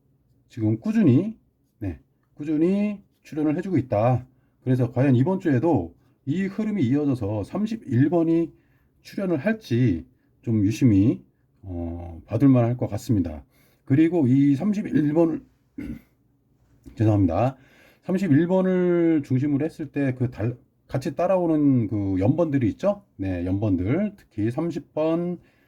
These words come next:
삼십이 번, 요것도 같이 한번 유심히 봐두시면 좋을 것 같습니다. 자, 그다음에 두 번째 자료를 함께 보도록 하실게요. 자, 두 번째 자료는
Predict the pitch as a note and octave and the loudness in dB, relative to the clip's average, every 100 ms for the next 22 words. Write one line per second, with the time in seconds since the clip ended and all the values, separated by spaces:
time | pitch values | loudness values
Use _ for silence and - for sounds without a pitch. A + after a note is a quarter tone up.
0 | _ _ - F#3 E3 A#2 B2+ G#2 G#2 E3+ | _ _ -8 -6 -2 0 2 2 0 -2
1 | G#3+ - _ _ G#2 A2 A#2+ - G#2+ - | -4 -8 _ _ -10 -8 -8 -10 -12 -6
2 | A#2 G2+ B2 G2 E2+ _ _ G2+ G#2 A2 | -4 0 2 2 -2 _ _ -6 -2 -2
3 | G2+ G2 B2 B2 A2 G2 - B2+ B2+ F#2+ | -4 -4 -4 -2 0 0 0 -2 -2 -8
4 | - G2 E2 D2+ D2+ _ _ _ _ _ | -4 -2 -2 -4 -12 _ _ _ _ _
5 | _ _ _ _ _ _ _ _ _ _ | _ _ _ _ _ _ _ _ _ _
6 | _ _ - G2 C#3 B2+ C3 F3 F3 D#3+ | _ _ -4 2 2 2 0 0 0 0
7 | D3+ C#3+ C3+ C#3 C3+ B2 G#2 G#2+ G#2+ - | 2 2 2 0 -2 -4 -6 -8 -10 -12
8 | F#2+ E2+ F#2 C3 F#3 - _ _ _ _ | -10 -6 -4 -4 -4 -10 _ _ _ _
9 | _ _ _ _ _ _ _ _ _ _ | _ _ _ _ _ _ _ _ _ _
10 | _ _ _ _ _ _ G2+ - D3 G#3+ | _ _ _ _ _ _ -2 -2 0 0
11 | A3 F#3 C3 C#3+ D#3+ E2 | 2 2 2 2 2 0